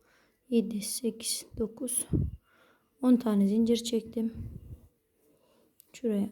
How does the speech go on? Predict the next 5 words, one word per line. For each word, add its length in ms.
araya 440
batıyorum. 460
Şu 120
şekilde 480
tersten 800